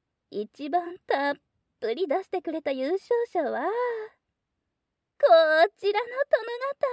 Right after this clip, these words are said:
殿方。おめでとうございます。いよ、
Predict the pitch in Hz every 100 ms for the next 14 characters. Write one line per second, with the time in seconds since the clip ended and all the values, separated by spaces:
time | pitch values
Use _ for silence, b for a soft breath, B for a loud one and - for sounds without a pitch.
0 | 480 480 480 480 539 - _ B 698 640
1 | B B - 254 247 254 359 403 370 392
2 | 392 403 403 415 427 440 466 480 494 539
3 | 571 659 - - _ _ _ _ _ _
4 | _ _ _ _ _ _ _ _ _ _
5 | 262 262 208